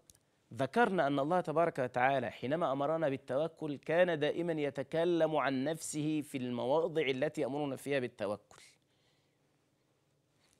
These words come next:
لماذا؟ لأنك لن تتوكل على الله إلا إذا عرفت حق المعرفة. فاللي عايز يتوكل على ربنا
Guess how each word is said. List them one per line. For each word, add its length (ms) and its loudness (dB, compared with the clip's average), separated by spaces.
لماذا؟ 520 6
لأنك 400 0
لن 520 0
تتوكل 600 -2
على 240 -4
الله 340 -8
إلا 180 -4
إذا 200 -4
عرفت 320 -4
حق 300 -10
المعرفة. 360 -10
فاللي 180 -4
عايز 180 0
يتوكل 340 -2
على 100 4
ربنا 400 -2